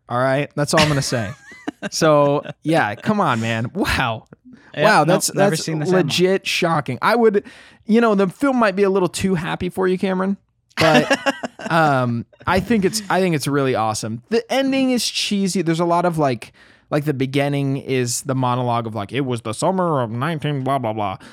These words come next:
Speaker 1: And then the ending is, "And those were the days," you know? I, I don't know who made it or, like, who directed it. His name kept popping up at the beginning and the end, um, c-, as if, like, it's his staple style. But, uh,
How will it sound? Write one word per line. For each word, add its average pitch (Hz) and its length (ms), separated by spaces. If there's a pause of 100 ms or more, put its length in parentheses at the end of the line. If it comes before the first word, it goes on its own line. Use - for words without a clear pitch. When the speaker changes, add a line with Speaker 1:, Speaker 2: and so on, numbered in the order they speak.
(140)
Speaker 1:
And 147 140
then 151 120
the 139 120
ending 139 300
is, 107 260
"And 110 240
those 131 280
were 131 100
the 139 140
days," 98 560
you 127 80
know? 117 280
I, 170 240
I 170 140
don't 180 220
know 180 120
who 165 200
made 143 260
it 139 160
or, 127 140
like, 117 200
who 139 120
directed 120 420
it. 117 220
His 147 200
name 147 240
kept 151 200
popping 123 340
up 117 140
at 110 80
the 117 80
beginning 117 340
and 110 100
the 110 140
end, 104 300 (420)
um, 98 480 (180)
c-, - 60 (100)
as 127 220
if, 120 240
like, 113 260
it's - 340
his 123 180
staple 120 500
style. 107 640 (400)
But, 104 220
uh, 98 320